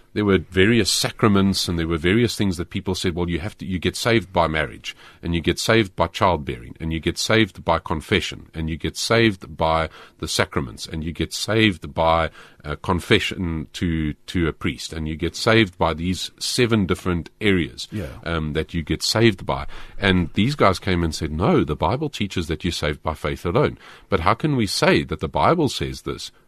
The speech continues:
Speaker 1: Well, then we must hold to the Bible alone." With,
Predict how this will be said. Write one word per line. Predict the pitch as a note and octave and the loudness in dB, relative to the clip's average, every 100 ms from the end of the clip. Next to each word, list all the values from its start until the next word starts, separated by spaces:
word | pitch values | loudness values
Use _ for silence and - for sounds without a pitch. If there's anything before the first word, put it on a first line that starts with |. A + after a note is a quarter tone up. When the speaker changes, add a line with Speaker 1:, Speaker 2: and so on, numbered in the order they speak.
| - | -2
Speaker 1:
Well, | G#2+ | 2
then | G#2 G2+ | 4 4
we | G2 | 4
must | F#2 F#2 | 2 0
hold | F2 F#2 | 0 -2
to | - | -2
the | C#2+ | -6
Bible | C#2 F#2+ C#3+ E2+ | 2 4 4 2
alone." | C#2+ - - _ _ _ _ _ _ - | 0 -6 -14 _ _ _ _ _ _ -14
With, | G#2 F#2+ E2+ | 0 2 2